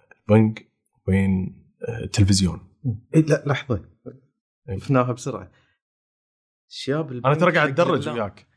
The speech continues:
Speaker 1: إيه.
Speaker 2: شلون هذه دشت ببعض؟
Speaker 1: شنو هو؟
Speaker 2: يعني موظف بنك؟
Speaker 1: إيه. إيه، وشاب هذا؟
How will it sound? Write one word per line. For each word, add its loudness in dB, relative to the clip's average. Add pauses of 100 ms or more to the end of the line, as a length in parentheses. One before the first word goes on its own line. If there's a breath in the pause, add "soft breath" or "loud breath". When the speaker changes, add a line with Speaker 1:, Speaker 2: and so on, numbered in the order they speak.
Speaker 1:
إيه. -6 (240)
Speaker 2:
شلون 6
هذه -2
دشت -6
ببعض؟ -2 (180)
Speaker 1:
شنو 8
هو؟ 2 (160)
Speaker 2:
يعني -4
موظف -2
بنك؟ -4 (220)
Speaker 1:
إيه. 2 (580)
إيه، 8
وشاب 6
هذا؟ 2